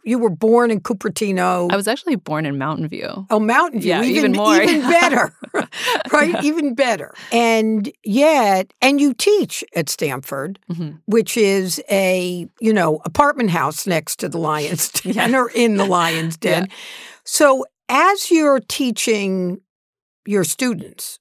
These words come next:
Speaker 1: 'cause you teach pretty regularly,
Speaker 2: Mm-hmm.
Speaker 1: right?
Speaker 2: Mm-hmm.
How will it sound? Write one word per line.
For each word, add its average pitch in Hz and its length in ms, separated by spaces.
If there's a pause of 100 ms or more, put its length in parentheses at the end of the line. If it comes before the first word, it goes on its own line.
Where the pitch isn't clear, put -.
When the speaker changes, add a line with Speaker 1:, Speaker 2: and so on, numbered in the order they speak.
(120)
Speaker 1:
'cause 208 180
you 220 80
teach - 520 (300)
pretty 214 200
regularly, 202 600
Speaker 2:
Mm-hmm. 170 80
Speaker 1:
right? 170 280
Speaker 2:
Mm-hmm. 190 100